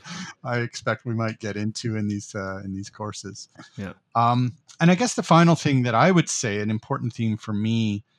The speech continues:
Speaker 1: uh, and it relates to, you know, the land acknowledgement off the beginning, is that, you know, I, I think th-,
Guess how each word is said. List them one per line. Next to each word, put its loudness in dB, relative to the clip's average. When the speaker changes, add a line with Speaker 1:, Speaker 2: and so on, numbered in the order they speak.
Speaker 1:
uh, -4
and -4
it -4
relates -6
to, -4
you -6
know, -2
the -10
land 0
acknowledgement -4
off -6
the -16
beginning, -4
is -4
that, 0
you -6
know, -2
I, -6
I -4
think -2
th-, -16